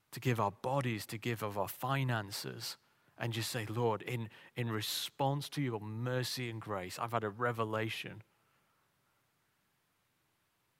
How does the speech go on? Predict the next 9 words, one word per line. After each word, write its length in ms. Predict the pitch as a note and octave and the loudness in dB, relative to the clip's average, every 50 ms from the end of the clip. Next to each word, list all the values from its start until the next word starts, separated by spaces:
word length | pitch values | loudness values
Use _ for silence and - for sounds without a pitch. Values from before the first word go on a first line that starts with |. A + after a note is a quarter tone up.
| _ _ _ _ _ _ _ _ _ _ _ - | _ _ _ _ _ _ _ _ _ _ _ -4
is 200 | A#2 G#2+ G2+ A2+ | -2 -2 0 -2
it 140 | - - A#2+ | -2 0 2
when 300 | A#2+ A#2 A2 G#2+ G#2 G2 G#2+ | 2 4 4 2 0 -2 -2
we 260 | A2 G#2+ G#2+ G#2 - | -2 0 0 -2 -2
are 120 | G2 F#2+ | -2 -4
moved 380 | G2 G2+ G#2 A2 G#2+ G#2 G2 - | -2 -2 0 0 0 0 -2 -4
into 440 | - G#2+ G#2 G2 - - A2 G2 - | -6 -6 -6 -6 -6 -6 -8 -6 -4
our 240 | - G2 F#2+ F#2 - - | -4 -4 -4 -4 -6 -8
calling 540 | - - G#2 F#2 F#2 F#2 F2+ F2+ F2+ F2 | -10 -10 -8 -6 -6 -4 -4 -6 -8 -8